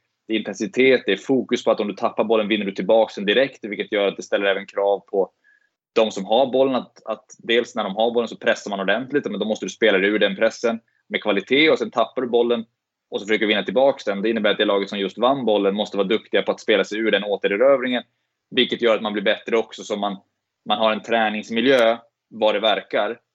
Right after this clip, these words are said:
där man vill bli bättre och bättre och bättre och ställa krav på varandra. Och de ställer in såna här, äh, plastgubbar i,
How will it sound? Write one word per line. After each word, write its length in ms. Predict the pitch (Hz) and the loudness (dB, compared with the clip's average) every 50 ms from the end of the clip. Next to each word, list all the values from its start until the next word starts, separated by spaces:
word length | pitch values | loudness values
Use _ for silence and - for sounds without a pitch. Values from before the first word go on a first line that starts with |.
| _ | _
där 140 | - 107 107 | -2 -2 -2
man 160 | 104 98 90 | -2 -4 -4
vill 320 | 87 101 98 95 95 92 92 _ _ _ _ _ _ _ _ _ _ _ _ | -2 -2 -2 0 -2 -4 -6 _ _ _ _ _ _ _ _ _ _ _ _
bli 120 | - 110 101 | -4 -2 0
bättre 320 | 110 107 - - - 107 | 0 0 -2 -4 -8 -6
och 60 | 101 | -4
bättre 260 | 98 101 - - - 104 | -2 -4 -4 -4 -6 -4
och 60 | 98 | -2
bättre 240 | 110 104 - - - | -2 -2 -2 -4 -12
och 60 | 95 | -8
ställa 220 | - - 98 95 | -4 -2 -2 -2
krav 300 | - - 127 135 135 127 | -2 0 0 2 2 2
på 140 | - - 113 | 0 -2 -2
varandra. 380 | 107 95 87 92 90 92 95 95 | -2 -2 -2 -2 -4 -2 -2 0
Och 180 | 95 - - _ _ _ _ | 0 -2 -4 _ _ _ _
de 160 | - 117 107 | -4 -4 -2
ställer 260 | - 117 110 110 107 | 0 0 2 2 4
in 180 | 107 107 107 95 | 2 0 -2 -4
såna 160 | - 104 98 | -6 -4 -2
här, 400 | 98 98 98 98 98 98 98 98 | 0 2 2 2 4 4 4 2
äh, 100 | 95 - | 2 0
plastgubbar 720 | - 123 117 113 - - - 104 117 120 113 104 117 113 110 | 0 -2 -2 -2 -2 -8 -8 -4 -2 -2 -2 0 0 0 2
i, 180 | 107 104 104 | 0 0 -2